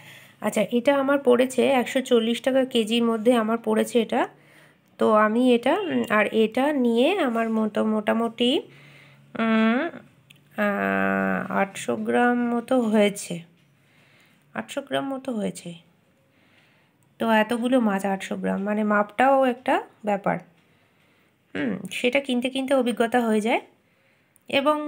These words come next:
যেখান থেকে কেনা হয় সেখানেও মাপটা ঠিকঠাক দেয়, তো সেটাও একটা ব্যাপার। এবং, আহ, দেখলেই তখন বোঝা যায় যে কতটা হ-, হতে পারে, সেটা একটু সময় সাপেক্ষ, কিনতে কিনতে অভ্যাস হয়ে যায়। আচ্ছা, এটা হচ্ছে বাটা মাছ, দুটোই এক,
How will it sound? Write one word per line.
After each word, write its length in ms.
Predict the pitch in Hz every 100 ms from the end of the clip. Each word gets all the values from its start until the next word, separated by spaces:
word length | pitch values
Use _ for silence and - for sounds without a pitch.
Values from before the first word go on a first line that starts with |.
| 294 254
যেখান 260 | 254 277 269
থেকে 180 | 277 269
কেনা 280 | 262 254 262
হয় 160 | 320
সেখানেও 380 | 440 254 247 240
মাপটা 300 | 226 214 214 233
ঠিকঠাক 420 | 226 220 220 196
দেয়, 220 | 190 220 _ _ _ _ _ _ -
তো 180 | 214 226
সেটাও 320 | - 233 240
একটা 240 | 233 233
ব্যাপার। 280 | 220 214 285 320
এবং, 200 | 240 240
আহ, 440 | 233 - - 214 220
দেখলেই 360 | 214 233 247 277
তখন 220 | 262 262 254
বোঝা 240 | 233 240
যায় 180 | 233 330
যে 120 | 339 247
কতটা 360 | 214 208 - 277
হ-, 240 | 208 190 -
হতে 260 | 220 247
পারে, 380 | 240 208 185 214 175 - - - - -
সেটা 240 | - 311 349
একটু 240 | 330 - 403
সময় 340 | - 320 247 247
সাপেক্ষ, 400 | 233 196 208 - - -
কিনতে 240 | 262 247 254
কিনতে 200 | 262 311
অভ্যাস 280 | 226 226 214
হয়ে 160 | 196 180
যায়। 180 | 175 175 _ _ _ _ _ _ _ _ -
আচ্ছা, 200 | 220 220
এটা 240 | 202 226 262
হচ্ছে 200 | 269 277
বাটা 360 | 220 214 214 214
মাছ, 220 | 214 262 220
দুটোই 360 | 233 240 269 254 226
এক, 80 | 247